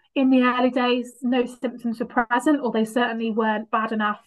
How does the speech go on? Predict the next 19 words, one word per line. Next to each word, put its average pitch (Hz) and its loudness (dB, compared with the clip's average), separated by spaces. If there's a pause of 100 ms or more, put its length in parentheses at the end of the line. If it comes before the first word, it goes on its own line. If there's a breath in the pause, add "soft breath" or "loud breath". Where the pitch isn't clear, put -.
(320)
to 247 2
warrant 220 4
a 220 0
referral 220 0
in 240 0
the 220 0
N 214 -2
H 220 -8
S. 254 0
And 240 0
then 226 2
they've 233 2
slipped 285 -4
over 240 2
the 247 2
N 233 2
H 233 -8
S 254 -4
cutoff, 226 -2